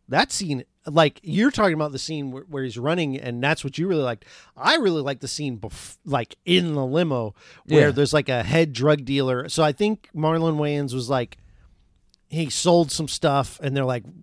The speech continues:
Speaker 1: the drug dealer's, like, really impressed with him. And he's, like, a deaf guy, and there's a translator translating for Marlon Wayans. He's like, "Do you wanna be a part of the team? I wanna bring you on." And Marlon Wayans is like, "Hell yeah, that's great news."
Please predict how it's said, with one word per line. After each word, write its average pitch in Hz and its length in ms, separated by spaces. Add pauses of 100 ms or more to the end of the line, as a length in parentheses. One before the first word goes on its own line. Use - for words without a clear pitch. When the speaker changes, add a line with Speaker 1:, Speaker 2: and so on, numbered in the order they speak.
(120)
Speaker 1:
the 123 120 (140)
drug 165 260
dealer's, 147 320
like, 113 180
really 147 260
impressed 139 420
with 135 200
him. 131 120 (600)
And 110 60
he's, 110 120
like, 233 120
a 165 60
deaf 156 420
guy, 98 420 (360)
and 139 260
there's 135 180
a 123 40
translator 135 920 (840)
translating 135 540
for 127 140
Marlon 120 340
Wayans. 127 460 (400)
He's 113 160
like, 120 220
"Do 120 80
you 131 60
wanna 135 180
be 127 140
a 120 60
part 139 300
of 113 60
the 110 100
team? 131 420
I 113 40
wanna 117 180
bring 127 260
you 117 180
on." 131 380 (400)
And 120 100
Marlon 143 320
Wayans 214 160
is 123 140
like, 123 180
"Hell 226 280
yeah, 123 220
that's 190 220
great 233 320
news." 123 280